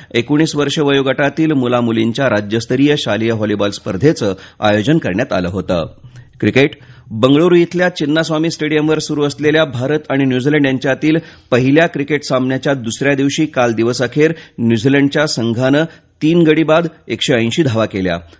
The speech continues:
तत्पूर्वी भारताचा पहिला डाव सर्वबाद सेहेचाळीस धावांवर संपला. भारताची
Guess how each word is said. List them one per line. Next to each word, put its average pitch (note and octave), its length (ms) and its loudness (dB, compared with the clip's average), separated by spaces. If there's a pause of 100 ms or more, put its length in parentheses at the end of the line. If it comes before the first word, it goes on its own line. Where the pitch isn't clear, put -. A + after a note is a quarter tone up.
(120)
तत्पूर्वी C3 420 2
भारताचा A2+ 600 -2
पहिला A2+ 400 0
डाव A#2+ 260 2 (240)
सर्वबाद C3 560 0
सेहेचाळीस D3 600 -2
धावांवर A2+ 380 -2
संपला. F#2+ 500 -4 (300)
भारताची A#2 580 0